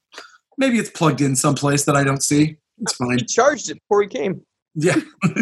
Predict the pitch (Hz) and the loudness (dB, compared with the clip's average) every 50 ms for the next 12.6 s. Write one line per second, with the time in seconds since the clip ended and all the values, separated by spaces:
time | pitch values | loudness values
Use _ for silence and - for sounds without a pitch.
0 | 170 151 156 180 156 139 - - - - - - - - _ 165 151 - 185 175 | -2 0 0 0 0 0 -2 -4 -8 -12 -14 -14 -14 -8 _ -4 0 2 2 2
1 | 165 160 151 147 143 147 156 156 151 - 175 160 156 160 170 175 165 151 - - | 2 2 0 0 2 2 0 0 -2 -2 0 0 0 0 0 -2 -2 -4 0 2
2 | 160 147 135 165 - 143 135 139 147 131 - - - - - - _ _ _ _ | 2 2 2 2 0 0 0 0 -2 -4 -4 -8 -8 -8 -8 -10 _ _ _ _
3 | - - - - - _ _ _ _ _ 170 170 - - - - 220 - 160 180 | -12 -12 -12 -12 -16 _ _ _ _ _ 2 2 2 0 -6 -6 -4 -2 0 0
4 | 190 196 247 269 - 277 277 277 - 269 - - 339 330 - - 202 160 135 131 | 0 0 0 -2 -2 -2 0 0 0 -4 -4 -6 -6 -6 0 0 2 2 2 0
5 | 139 - - 285 - - - 185 - _ _ 220 208 185 175 170 170 190 190 190 | -4 -2 2 2 2 2 0 -8 -18 _ _ -2 -2 -2 -2 0 0 2 2 0
6 | 185 185 - - - 175 160 - 165 160 156 151 147 - 165 156 170 185 180 175 | 0 -2 -4 0 0 -2 -2 0 2 2 2 2 0 -2 0 0 0 0 0 -2
7 | 185 170 - 156 151 139 123 131 131 143 160 160 160 165 156 - - - - 160 | -4 -4 -2 -2 -2 -2 -2 -4 -2 0 2 2 2 2 0 -2 -2 -4 -2 0
8 | 160 156 151 147 135 123 117 117 160 165 151 123 123 - - 127 139 175 220 269 | 2 2 2 2 0 -2 -2 -2 -2 0 0 -2 -2 -4 -8 -6 -4 -2 0 0
9 | 320 330 294 285 277 262 240 226 202 180 165 156 156 147 151 151 143 139 139 131 | 0 -2 -2 -4 -4 -4 -4 -2 -2 0 0 0 0 0 0 0 0 0 -2 -4
10 | 127 - - 147 151 143 - - 147 143 135 127 139 127 131 127 127 117 110 110 | -4 -6 -2 0 0 0 2 2 2 2 2 0 -2 -2 -2 -2 -2 -2 -4 -4
11 | 110 117 113 117 - - 117 95 101 104 - _ - - - - 226 214 - - | -4 -4 -4 -4 -4 -6 -6 -8 -8 -12 -12 _ -14 -12 -8 -6 -6 -8 -8 -14
12 | _ _ _ - 165 160 151 143 135 131 123 | _ _ _ 0 2 2 2 2 0 -2 -6